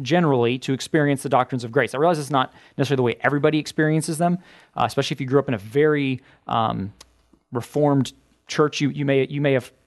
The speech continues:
grow up, grown up he-, hearing so much about God's election that really may have been at the top of your mind. Probably for most of us, that wasn't your first experience. Your first experience is total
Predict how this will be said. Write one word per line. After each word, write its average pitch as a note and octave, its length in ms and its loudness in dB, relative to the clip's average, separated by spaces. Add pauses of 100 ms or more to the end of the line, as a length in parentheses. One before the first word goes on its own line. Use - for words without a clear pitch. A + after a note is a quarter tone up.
(120)
grow C#3+ 220 0
up, C#3 180 0
grown C#3+ 180 0
up C3+ 180 -2
he-, - 180 -8
hearing C#3+ 140 -2
so G#3 240 0
much F3+ 220 0
about C3 280 0 (200)
God's C3+ 220 0
election C#3 460 0
that D3 200 2
really E3 180 2
may D#3+ 160 2
have D#3+ 80 2
been C3 240 -4
at B2+ 120 -6
the C3 60 -8
top C3+ 240 0
of B2 80 -14
your A#2+ 100 -6
mind. A2 380 -2 (880)
Probably C#4 200 0
for D#3+ 80 -6
most G3+ 200 2
of D3 60 -8
us, C3 60 -10
that D3+ 140 0
wasn't D#3+ 220 0
your C3+ 80 0
first D#3 260 0
experience. D3 340 -2
Your C3 60 -10
first G3+ 180 0
experience C3 420 -2
is A#2+ 160 -4 (320)
total D#3+ 440 0